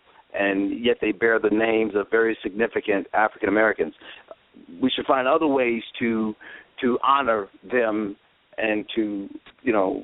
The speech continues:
present them to generations of people who, um, may not know anything about them. So that's another way of, you know, honoring their legacies by creating plays, musicals, movies, and film that, um,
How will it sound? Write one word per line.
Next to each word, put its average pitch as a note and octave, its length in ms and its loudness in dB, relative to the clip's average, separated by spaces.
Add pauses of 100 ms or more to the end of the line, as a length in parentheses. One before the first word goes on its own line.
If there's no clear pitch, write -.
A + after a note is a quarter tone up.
(140)
present A#2 420 -2
them G#2 160 2 (120)
to A#2 400 2 (760)
generations A#2 480 2
of A2 60 -4
people A2 260 -2
who, A2+ 300 2
um, G2 360 0 (380)
may A#2 220 4
not A2 280 4 (320)
know A2 160 2
anything A2 340 2
about A2+ 260 2 (100)
them. - 220 -8 (500)
So G2+ 80 0
that's A#2+ 200 4
another A#2+ 400 4
way G2+ 340 2
of, F#2+ 100 2 (300)
you A2+ 100 0
know, G2+ 120 4
honoring G#2 420 4
their G#2 140 4
legacies G2+ 680 2
by F#2 140 -2
creating G#2 520 0 (460)
plays, A2+ 520 4 (240)
musicals, A2 680 0 (180)
movies, G#2+ 580 2
and F2 180 -4
film G#2 440 2 (580)
that, G#2 280 2 (140)
um, G2 380 2